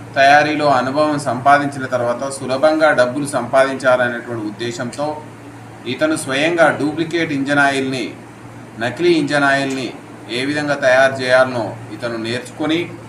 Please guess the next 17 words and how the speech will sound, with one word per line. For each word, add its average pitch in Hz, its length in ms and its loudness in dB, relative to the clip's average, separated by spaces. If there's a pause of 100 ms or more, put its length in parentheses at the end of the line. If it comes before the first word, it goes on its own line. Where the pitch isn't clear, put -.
(960)
అదేవిధంగా 160 640 2 (1040)
వివిధ 160 360 0 (340)
బ్రాండింగ్, 151 600 2 (760)
మనకు 131 300 -4 (320)
ఇప్పుడు 131 220 -10 (100)
మార్కెట్లో 143 480 -2 (160)
వివిధ 131 240 -4 (140)
రూపాల్లో 139 540 0 (200)
ఇంజన్ 127 380 -2
ఆయిల్ని 131 380 -2 (880)
మనకు 123 280 -8
తీసుకొస్తున్నటువంటి 135 920 -6 (460)
వివిధ 139 300 -2
కంపెనీలు, 127 680 -2 (200)
క్యాస్ట్రాల్ 135 680 2
కావచ్చు, 123 440 -2 (220)
ప్రో 127 140 -6